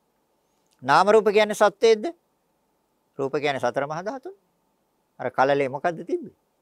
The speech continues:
සතර මහා ධාතු තිබ්බේ. දැන් ඒකනේ වැඩේ පටන් ගත්තේ, ක්‍රියාව පටන් ගත්තේ ඒකනේ. ඉතින් එතන සත්වයේද? ආ?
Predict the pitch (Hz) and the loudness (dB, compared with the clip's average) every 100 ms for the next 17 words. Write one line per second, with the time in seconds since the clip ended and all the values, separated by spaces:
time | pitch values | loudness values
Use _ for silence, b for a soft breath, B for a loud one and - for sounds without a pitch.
0 | _ _ _ _ 139 135 202 262 370 311 | _ _ _ _ -6 -2 -2 -4 -4 -4
1 | 208 247 403 196 - _ _ 127 127 143 | -4 -4 -6 -6 -16 _ _ -2 0 -2
2 | 208 170 _ _ 127 135 165 139 160 208 | -4 -4 _ _ -4 -2 -2 -2 -2 -2
3 | 254 - - 160 175 151 151 170 185 165 | -6 -10 -6 2 4 4 2 2 2 0
4 | 139 147 120 82 _ _ _ _ _ _ | 0 -2 -4 -8 _ _ _ _ _ _
5 | 156 151 156 - 143 - 190 123 - _ | -2 0 0 0 0 2 0 -2 -10 _
6 | _ _ _ _ _ _ _ _ _ _ | _ _ _ _ _ _ _ _ _ _
7 | 147 214 | -10 -10